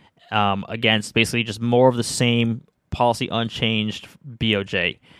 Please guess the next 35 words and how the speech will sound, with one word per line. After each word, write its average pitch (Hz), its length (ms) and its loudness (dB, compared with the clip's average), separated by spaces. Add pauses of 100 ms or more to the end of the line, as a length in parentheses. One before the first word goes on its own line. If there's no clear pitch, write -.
(300)
Um, 92 300 -6
and 117 300 2
it's 110 120 -6
not 143 160 2
just 135 220 -4
from 120 220 2
this 113 200 -4
week 131 220 -2
or 110 80 0
this 98 240 -6
month, 131 400 0 (500)
but 107 420 4
Euro 113 360 0
J 104 200 -2
P 98 220 -6
Y 131 560 6 (220)
is 110 540 0
at 107 200 -2
a 92 60 -2
two - 240 -4
thousand 120 400 4
eight 107 240 2
level 98 320 0
high. - 440 -4 (520)
Okay? 113 360 0 (260)
That 120 320 6 (100)
is 113 300 0
pol-, 135 460 4
that's 135 280 0
markets 127 420 2
expressing 113 680 0 (120)
very 117 600 4
clear 110 420 0
policy 104 480 0
divergences. 92 760 -8